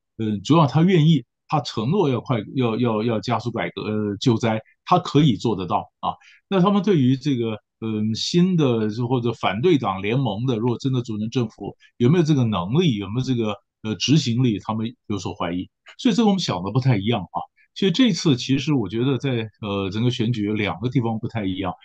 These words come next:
因为本来大家觉得土耳其经济很糟糕，土耳其经济很糟糕呢，嗯，那如果说人们对经济上觉得，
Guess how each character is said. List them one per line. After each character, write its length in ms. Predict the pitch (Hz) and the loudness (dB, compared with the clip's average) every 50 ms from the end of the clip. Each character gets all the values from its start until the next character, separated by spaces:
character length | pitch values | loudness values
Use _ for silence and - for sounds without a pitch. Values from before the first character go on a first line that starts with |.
| - - - _ _ | -20 -20 -20 _ _
因 100 | - 208 | 4 4
为 60 | 208 | 4
本 160 | 160 127 113 101 | 4 4 0 0
来 160 | 101 104 117 | 0 -2 -2
大 180 | 127 135 131 | 0 0 2
家 80 | 135 135 | 2 0
觉 180 | 127 117 104 98 | 0 -2 -4 -2
得 200 | 110 113 107 90 | -2 -4 -4 -4
土 160 | - - 131 | -4 -2 -2
耳 100 | 117 95 | -2 -2
其 140 | - 101 98 | -4 -8 -6
经 200 | - 123 123 123 | -2 0 2 2
济 140 | 120 123 | 2 0
很 140 | 101 95 87 | -2 -4 -8
糟 220 | - - 95 92 90 | -8 -6 -6 -6 -4
糕， 180 | 98 98 98 - _ _ _ _ _ _ _ _ _ | -4 -6 -6 -8 _ _ _ _ _ _ _ _ _
土 80 | 180 | 4
耳 80 | 180 170 | 4 6
其 60 | 156 | 6
经 100 | 165 180 | 4 4
济 80 | 175 170 | 4 4
很 120 | 127 98 | 4 2
糟 160 | 92 120 117 110 | 0 -2 -2 -2
糕 180 | 113 117 120 | -2 -2 -2
呢， 100 | 117 110 101 98 _ _ _ _ _ | -4 -6 -6 -8 _ _ _ _ _
嗯， 420 | 117 117 117 113 113 110 101 90 - | -4 -4 -2 -2 -4 -6 -8 -10 -8
那 140 | _ 147 139 | _ 0 0
如 160 | 120 117 135 | 2 2 4
果 160 | 156 147 117 101 | 2 2 0 0
说 340 | - 135 127 127 127 131 - 117 | -2 0 0 0 0 -2 -4 -4
人 160 | 110 113 120 | -4 -2 -2
们 140 | 131 131 123 | -2 -2 -2
对 200 | 127 135 123 113 107 _ | -2 -2 -4 -4 -4 _
经 200 | - 147 143 143 | -2 0 0 0
济 180 | 127 127 120 | 0 -2 -4
上 300 | 107 98 113 110 107 98 | -4 -6 -6 -6 -6 -6
觉 140 | 98 101 101 | -6 -4 -4
得， 220 | 110 110 107 98 | -2 -2 -4 -6